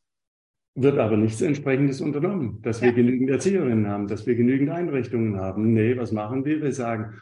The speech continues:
Speaker 1: „Ach, eine Erzieherin, zweiundzwanzig Kinder, da geht noch mehr, da setzen wir noch mal sechs Kinder drauf.“
Speaker 2: Mhm.
Speaker 1: Die kann mit zweiundzwanzig schon nicht zurechtkommen, dann macht es mit achtundzwanzig auch nichts. Ich habe ans Bayerische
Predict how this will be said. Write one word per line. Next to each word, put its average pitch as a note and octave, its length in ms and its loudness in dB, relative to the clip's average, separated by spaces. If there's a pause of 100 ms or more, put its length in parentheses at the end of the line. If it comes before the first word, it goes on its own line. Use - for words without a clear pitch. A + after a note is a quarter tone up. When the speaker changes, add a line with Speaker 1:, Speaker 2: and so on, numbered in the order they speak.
(120)
Speaker 1:
„Ach, - 320 -4 (300)
eine C#3+ 260 6
Erzieherin, C3 600 4
zweiundzwanzig A#2+ 760 0
Kinder, D3+ 580 -2 (120)
da - 260 -6
geht A#2+ 220 2
noch G#2 200 4
mehr, B2 320 6
da G#2 160 0
setzen A#2 360 0
wir A#2 120 4
noch A#2 140 2
mal G#2+ 160 -2
sechs A#2+ 260 -2
Kinder A#2 280 2
drauf.“ C3 480 -4 (500)
Speaker 2:
Mhm. F#3+ 580 -2
Speaker 1:
Die B2+ 140 -4
kann B2+ 240 2
mit B2 140 2
zweiundzwanzig D3 680 -2
schon D3 160 2
nicht D3 180 -2
zurechtkommen, C#3+ 640 0
dann A#2+ 420 0
macht B2+ 260 -4
es A#2 120 -4
mit A#2+ 260 -4
achtundzwanzig A2+ 680 -2
auch G2 100 -2
nichts. F#2+ 240 -2
Ich F#2 160 -4
habe A2+ 160 -2
ans A2 180 0
Bayerische G#2+ 640 0